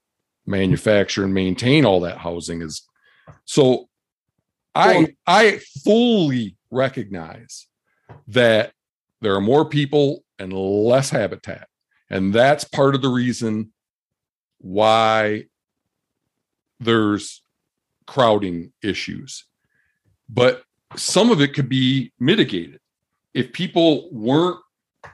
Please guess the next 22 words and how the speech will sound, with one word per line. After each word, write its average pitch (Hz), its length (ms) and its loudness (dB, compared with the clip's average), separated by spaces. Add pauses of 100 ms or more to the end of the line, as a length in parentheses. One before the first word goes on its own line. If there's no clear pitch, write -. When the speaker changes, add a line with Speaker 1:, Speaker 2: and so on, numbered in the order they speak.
(240)
Speaker 1:
if 131 140 -8
the 135 80 2
nonprofits 151 840 2
would 110 140 -10
get 127 140 -8
rid 120 140 0
of, 120 180 -6
stop 113 460 -2 (120)
with 104 200 -6
trying 113 220 -4
to 104 80 -2
recruit 123 380 -2
more 107 200 2
people 101 420 -2
into 95 360 -4
an - 160 -6
already 107 480 4
oversaturated 92 920 -6
pastime. - 640 -18 (400)
Speaker 2:
Yep. 139 260 0 (240)
Speaker 1:
And 123 440 4 (440)
if 123 400 0